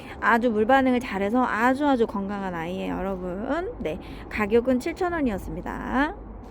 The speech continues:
수영이 다 이뻐요, 여러분들. 보여드릴게요. 진짜 라즈베리 밭입니다. 너무너무 풍성하죠?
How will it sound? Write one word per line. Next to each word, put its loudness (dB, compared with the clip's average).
수영이 0
다 -4
이뻐요, -2
여러분들. -6
보여드릴게요. -8
진짜 -10
라즈베리 -8
밭입니다. -10
너무너무 -2
풍성하죠? -6